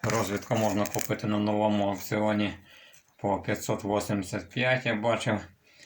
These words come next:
Купити зараз по шістсот є багато. По шістсот двадцять є сімнадцять. Тут ніхто не бере. Вже стоїть пару днів. Так що на розвідку вже попит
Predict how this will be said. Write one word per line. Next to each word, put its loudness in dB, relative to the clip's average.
Купити -2
зараз 0
по -2
шістсот 0
є 2
багато. 2
По -2
шістсот -2
двадцять 2
є 2
сімнадцять. 2
Тут 2
ніхто 2
не 4
бере. 2
Вже 0
стоїть -2
пару 2
днів. 2
Так -4
що 0
на 2
розвідку 2
вже 2
попит -2